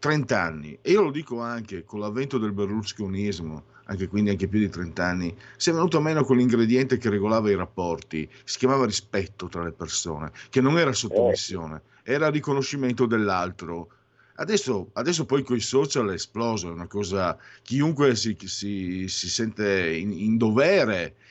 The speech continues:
Speaker 1: di in dovere, io devo far sentire la mia opinione per cambiare le sorti del mondo, mentre stai facendo magari i tondini, cioè, non, non ho niente contro quelli che fanno tondini, ma dico, anche, vorrebbe dire anche avere rispetto di se stesso prima di,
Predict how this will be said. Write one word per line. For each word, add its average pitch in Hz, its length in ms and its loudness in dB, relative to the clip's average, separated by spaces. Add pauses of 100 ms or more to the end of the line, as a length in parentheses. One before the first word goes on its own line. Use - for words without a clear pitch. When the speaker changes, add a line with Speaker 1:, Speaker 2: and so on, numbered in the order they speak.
(260)
Speaker 1:
di 180 200 2
in 240 80 6
dovere, 170 720 2
io 214 360 -2
devo 156 280 -6
far 180 200 -10
sentire 170 480 -10
la 147 140 -6
mia 165 180 -6
opinione 202 800 -2
per 147 200 0
cambiare 156 400 -2
le 139 100 4
sorti 147 340 0
del 123 160 4
mondo, 85 580 0 (300)
mentre 139 240 -4
stai 143 160 0
facendo 131 340 -2
magari 120 300 4
i 113 80 2
tondini, 107 640 0 (300)
cioè, 80 160 -8
non, 87 180 -2 (300)
non 87 240 -2
ho - 20 0
niente 135 280 4
contro 98 240 -4
quelli - 220 -2
che - 140 -6
fanno 113 300 -2
tondini, 110 440 2
ma 98 120 0
dico, 120 360 0 (300)
anche, 143 340 -2 (360)
vorrebbe 135 380 4
dire 143 200 2
anche 127 160 2
avere 131 260 2
rispetto 123 380 -4
di 123 80 0
se 113 160 -8
stesso 131 520 0
prima 113 280 -2
di, 101 120 -4